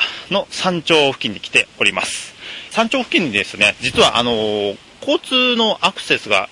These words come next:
良くて、車の方で、えー、山頂まで、えー、登ってこれます。もちろん、あの、歩道、あのー、山道の方も、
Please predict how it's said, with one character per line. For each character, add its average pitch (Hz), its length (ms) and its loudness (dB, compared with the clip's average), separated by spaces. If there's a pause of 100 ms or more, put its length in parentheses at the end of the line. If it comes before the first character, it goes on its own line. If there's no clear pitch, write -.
(120)
良 147 120 -2
く - 100 -10
て、 101 280 2
車 254 240 4
の 240 100 4
方 208 220 2
で、 95 260 0
え 107 140 6
ー、 - 20 4
山 180 240 -4
頂 180 220 0
ま 175 140 2
で、 117 220 2
え 101 180 0
ー、 - 20 -2
登 117 260 -2
っ - 20 -14
て - 260 -2
こ 123 100 0
れ 113 60 2
ま 110 100 0
す。 - 100 -8
も 226 80 0
ち 415 80 2
ろ 185 80 4
ん、 - 100 -6
あ 131 120 0
の、 117 80 2
歩 - 180 0
道、 156 460 0
あ 120 180 2
の 110 380 0
ー、 - 0 -
山 135 560 -2
道 127 180 2
の 127 80 0
方 123 160 0
も、 92 220 -8